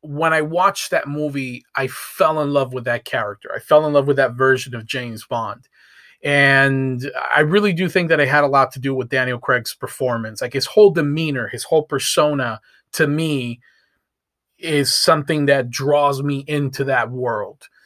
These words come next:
It's, I feel, and again, without having seen entire films, you know, I've seen bits and pieces of the Pier-, Pierce Brosnan films here and there when they're,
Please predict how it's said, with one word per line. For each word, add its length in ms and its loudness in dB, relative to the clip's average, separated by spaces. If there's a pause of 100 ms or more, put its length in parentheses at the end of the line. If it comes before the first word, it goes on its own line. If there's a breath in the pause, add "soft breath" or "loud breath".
(380 soft breath)
It's, 560 -2
I 180 2
feel, 760 2
and 140 2
again, 320 2
without 320 2
having 340 2
seen 240 -4
entire 420 0
films, 480 -2
you 60 -2
know, 80 -2
I've 140 -2
seen 260 -2
bits 240 0
and 140 -6
pieces 400 -4
of 80 -8
the 80 -8
Pier-, 420 -4
Pierce 280 -2
Brosnan 500 2
films 400 -4
here 180 0
and 140 -2
there 160 4
when 160 -2
they're, 240 -2